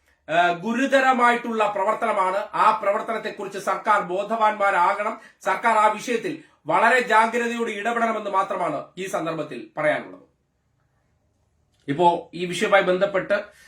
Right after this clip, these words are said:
ജയേന്ദ്രൻ ആരിക്കുട്ടി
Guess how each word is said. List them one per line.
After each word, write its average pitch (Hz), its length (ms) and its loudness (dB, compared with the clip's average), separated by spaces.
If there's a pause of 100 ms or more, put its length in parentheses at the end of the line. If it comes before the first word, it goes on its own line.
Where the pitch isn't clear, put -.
(1400)
ജയേന്ദ്രൻ 226 800 2 (1600)
ആരിക്കുട്ടി 180 640 0